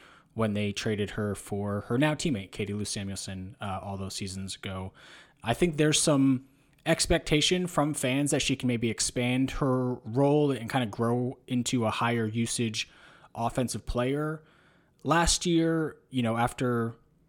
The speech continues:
the championship season, I, I think was probably a little bit of a tough situation for her. She was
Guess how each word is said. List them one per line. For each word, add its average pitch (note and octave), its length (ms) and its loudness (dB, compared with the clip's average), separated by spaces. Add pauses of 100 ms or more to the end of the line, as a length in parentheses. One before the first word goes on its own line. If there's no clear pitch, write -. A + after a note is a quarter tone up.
the - 80 -2
championship C3+ 560 2
season, B2+ 500 0
I, A2+ 160 0
I A2+ 80 -2
think - 220 0
was C3 120 2
probably A#2+ 300 2
a A#2 40 2
little A#2 200 0
bit A#2 120 2
of G#2+ 100 -2
a G2+ 40 -4
tough - 260 -4
situation A#2 600 0
for A#2+ 180 -4
her. A#2 280 2
She - 200 -2
was G#2 340 -2